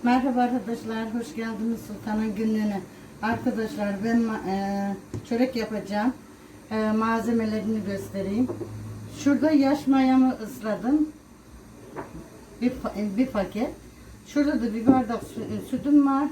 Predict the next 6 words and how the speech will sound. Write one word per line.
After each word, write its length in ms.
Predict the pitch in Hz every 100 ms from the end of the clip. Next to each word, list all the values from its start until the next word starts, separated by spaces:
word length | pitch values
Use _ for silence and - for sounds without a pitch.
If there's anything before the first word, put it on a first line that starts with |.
| - - - - - - - 247
İki 180 | 254 285
yumurtam 580 | 269 269 262 262 240
var 180 | 220 254 - - -
arkadaşlar. 680 | 208 202 208 208 - 214 269 - - - - - -
Bir 100 | 226
de 120 | 269